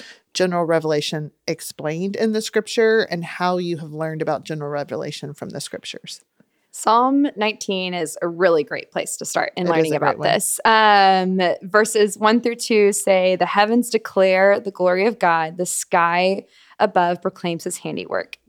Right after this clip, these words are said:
Speaker 2: Day to day pours out speech, and night to night reveals knowledge." And it goes on for a couple of verses, but essentially the psalm is telling us that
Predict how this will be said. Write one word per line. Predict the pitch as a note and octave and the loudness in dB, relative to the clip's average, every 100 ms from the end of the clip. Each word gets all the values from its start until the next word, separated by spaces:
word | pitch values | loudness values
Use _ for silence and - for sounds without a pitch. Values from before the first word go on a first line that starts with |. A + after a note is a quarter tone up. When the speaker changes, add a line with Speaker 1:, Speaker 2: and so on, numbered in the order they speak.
| _ | _
Speaker 2:
Day | - G3 | 2 4
to | G#3 | 4
day | A3 G3 | 2 2
pours | F#3+ - E3+ | 2 0 2
out | F#3 F#3 | 0 -2
speech, | - D3+ - - | -6 -6 -6 -6
and | F#3 F3+ | -4 -2
night | E3+ E3+ | -2 -2
to | - | -4
night | F#3 D#3+ D#3 - _ - _ _ | -2 0 -2 -10 _ -20 _ _
reveals | G3+ F#3+ F3+ F3+ | 2 4 4 4
knowledge." | F3 D#3+ D#3 F3+ - - | 0 0 -4 -10 -8 0
And | G#3 | 2
it | |
goes | G#3 A3 | 4 4
on | A3 G#3+ | 4 2
for | |
a | G3 | -2
couple | G3 F#3 F3+ | -2 0 0
of | |
verses, | D#3+ F3 - E3+ D#3 | 2 0 0 -4 2
but | F3+ D3+ | 2 2
essentially | F3 - - A#3+ A#3+ G3 F3 E3+ E3+ E3+ - | -2 -4 0 2 2 2 2 0 -2 -4 -2
the | F3 F3+ | -2 -2
psalm | - F3+ F3 F3+ | 0 0 0 -2
is | E3+ - | -6 -10
telling | - E3 E3+ F3 | -6 -2 -2 0
us | D#3 D#3+ | -2 -2
that | - D3+ | -2 -2